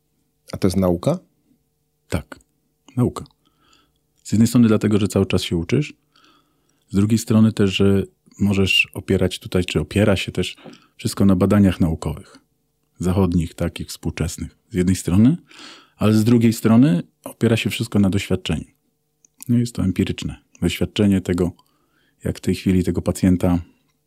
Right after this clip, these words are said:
Speaker 2: czujesz. To też jest czucie. I czucie na różnych poziomach.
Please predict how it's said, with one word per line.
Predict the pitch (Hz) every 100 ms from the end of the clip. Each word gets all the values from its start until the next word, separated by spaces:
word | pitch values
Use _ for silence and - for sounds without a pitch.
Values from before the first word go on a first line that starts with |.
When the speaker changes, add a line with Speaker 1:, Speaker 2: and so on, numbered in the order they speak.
| _ _ - - -
Speaker 2:
czujesz. | - 104 82 - - _ _
To | -
też | - 90
jest | 92 -
czucie. | - 92 85 - _ _ _ _
I | 113 107 _
czucie | - 120 117
na | 113
różnych | 113 120
poziomach. | 117 117 101 76 -